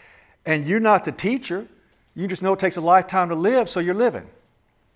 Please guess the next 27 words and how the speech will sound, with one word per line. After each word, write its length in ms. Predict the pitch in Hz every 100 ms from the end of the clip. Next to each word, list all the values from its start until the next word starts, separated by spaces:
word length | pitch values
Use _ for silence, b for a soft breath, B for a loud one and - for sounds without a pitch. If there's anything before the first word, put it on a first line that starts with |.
| _ _ _ -
And 120 | 151
then 200 | 160 147
wh-, 140 | 160
as 200 | 170 175
you're 120 | 170 139
living, 360 | 180 269 175
you 80 | 160
can't 240 | - 175
help 220 | 131 247 185
but 140 | 131
talk 280 | - 196 190
about 320 | 143 156 147
where 160 | 143 156
you've 140 | 147
been, 260 | 143 170 160
what 200 | 143 160
you've 80 |
done, 260 | 139 151 170
where 120 | 135
you 100 | 143
got, 320 | 135 143 170
how 160 | 117 139
you 100 | 143
got 240 | 143 151
there, 100 | 160
and 100 | 170
what, 140 | 139